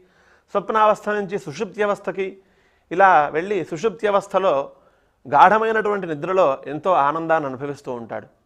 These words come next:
ఇలా రాత్రంతా గడిచిపోతుంది, రోజు కూడా గడిచిపోతుంది. మరునాడు ఉదయం సూర్యుడు ఉదయిస్తాడు.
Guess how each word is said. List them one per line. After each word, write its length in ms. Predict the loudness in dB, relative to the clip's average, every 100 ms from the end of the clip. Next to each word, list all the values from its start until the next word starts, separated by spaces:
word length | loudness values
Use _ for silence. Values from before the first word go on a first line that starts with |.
| _
ఇలా 200 | -2 2 4
రాత్రంతా 480 | 4 2 0 -4 -2
గడిచిపోతుంది, 720 | -2 -2 -4 -6 -4 -8 -8 -10 _ _ _
రోజు 280 | -2 -2 0
కూడా 200 | 0 2
గడిచిపోతుంది. 680 | 0 -2 -6 -6 -6 -8 -8 -10 _ _ _
మరునాడు 460 | -4 -2 4 4 2 -2 -8 _
ఉదయం 320 | -4 -2 -2 -4
సూర్యుడు 360 | -6 -4 -4 -2
ఉదయిస్తాడు. 540 | -2 -2 -4 -2 -2